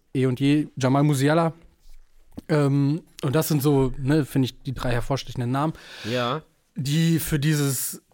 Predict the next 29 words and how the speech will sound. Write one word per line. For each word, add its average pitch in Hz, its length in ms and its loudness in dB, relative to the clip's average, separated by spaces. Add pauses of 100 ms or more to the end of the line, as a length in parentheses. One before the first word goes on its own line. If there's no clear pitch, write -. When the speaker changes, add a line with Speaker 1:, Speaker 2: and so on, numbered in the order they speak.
(340)
Speaker 1:
Unkonventionelle 156 1000 2
stehen, 147 600 0 (200)
was 135 340 -4
das 143 160 -4
deutsche 135 220 -2
Spiel 135 200 -8
auszeichnen 123 460 -6
kann 165 200 -2
oder 127 180 0
was 123 200 -4
diese 117 220 -6
Fußballer 165 440 0
auszeichnen 143 480 -2
kann. 139 400 0
Ähm, 123 440 -2 (180)
ich 127 140 -6
fand's 156 180 0
auch 151 60 0
bei 147 120 -2
allen 143 180 0
dreien 127 200 0
Toren, 220 440 0
irgendwie 175 480 0 (140)
hat - 140 -8
man's 151 220 -2
gesehen, 156 260 2
dass 135 160 0
es 123 160 -6
waren 127 180 0